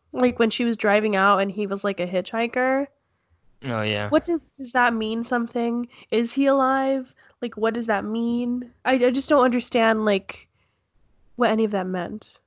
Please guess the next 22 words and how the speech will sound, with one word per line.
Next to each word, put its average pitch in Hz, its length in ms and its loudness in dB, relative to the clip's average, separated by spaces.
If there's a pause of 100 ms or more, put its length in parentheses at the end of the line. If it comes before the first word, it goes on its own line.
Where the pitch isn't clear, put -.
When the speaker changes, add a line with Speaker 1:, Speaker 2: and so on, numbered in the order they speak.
(1080)
Speaker 2:
Yeah, 151 1160 2
I 214 40 -6
don't 220 120 0
really 120 240 0
know. 120 460 2 (840)
<laughs> 156 400 -2 (1120)
Speaker 1:
And, 302 180 4
like, 302 320 2
and 262 160 2
one 285 140 2
thing, 277 300 0 (160)
<laughs> - 140 -8
this 240 200 -8
is 285 100 -4
a 247 60 -2
really 190 300 -4 (420)
mean 196 380 2
note, 175 300 0
but 226 100 0
I 220 40 6
was 226 160 0
like, 240 220 0